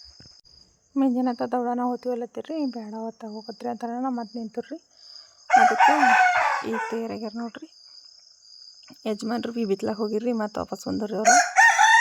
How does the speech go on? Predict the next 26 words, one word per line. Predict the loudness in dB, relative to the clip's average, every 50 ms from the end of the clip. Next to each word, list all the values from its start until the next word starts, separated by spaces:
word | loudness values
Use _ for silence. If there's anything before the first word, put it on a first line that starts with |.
| 6 6
ಯಾಕಂದ್ರೆ | 6 6 4 2 0 -2 -2 -2 0 2 2 2 2
ಬಿತ್ತವ | 2 0 -2 -2 -2 -4 -6
ನಡ್ದಾವಲ್ರಿ, | -8 -10 -10 -10 -10 -10 -10 -10 -10 -10 -10 -10
ಹಾಗಾಗಿ | -10 -10 -12 -12 -14 -12 -12 -10 -10 -8 -6 -6 -6
ಒಂದು | -6 -6 -6 -8 -8 -8 -10 -10 -12 -10 -10 -8 -10 -10 -10 -14 _ _ -20 -20 -20 -20 -20 _ _ _ _ -10
ಹೊತ್ತು | -10 -10 -8 _ -6
ಮನೆಗೆ | -4 -2 -2 -2 -4 -4 -4
ಇರೋದಾಗಲ್ರಿ | -4 -2 -2 -4 -4 -4 -4 -4 -4 -6
ಅವ್ರಿಗೆ, | -6 -6 -6 -8 -10 -10
ಹಾಗಾಗಿ | -10 -12 -12 -12 -10 -8 -8 -10 -10 -10 -10 -8
ಬಿತ್ಲಾಕ್ | -8 -8 -10 -10 -8 -8 -8 -6
ಹೋಗಿರ್ರಿ. | -8 -6 -4 -4 -4 -4 -6 -10 -10 -14 -20 _ _ _ _ _ _ -20 _ _ -4
ಮತ್ತೀಗ | -4 -4 -4 -6 -6 -4 -2 -2 -2 -2 -4 -6
ಅವರು | -6 -6 -6 -6
ಊರಿಗೆ | -4 -4 -4 -6 -6 -6 -8
ಹೋಗ್ತಾರ | -8 -8 -8 -8 -8
ಅಂಥೇಳಿ | -8 -10 -10 -10 -10 -10 -10 -10 -12 -14 _ _ _ _ _ _ _ _ _ -20 -20 -20 -20 -20 _ _ _ _ _ -4
ಮತ್ತೆ | -4 -4 -2 -2 0 0
ವಾಪಸ್ | 0 0 -2 -6 -8 -6
ಬಂದಾರಿ. | -6 -6 -4 -2 -2
ಮುಂಜಾನೆ | -2 -2 -4 -4 -4
ಹೊತ್ತು | -6 -8 -8 -8
ಹೋಗಿ | -8 -8 -6 -6 -6 -6
ಒಂದ್ | -6 -6 2 4
ಸ್ವಲ್ಪ | 6 6 6 6 6 6
ಬಿತ್ತು, | 6 6 6 6 6 6 8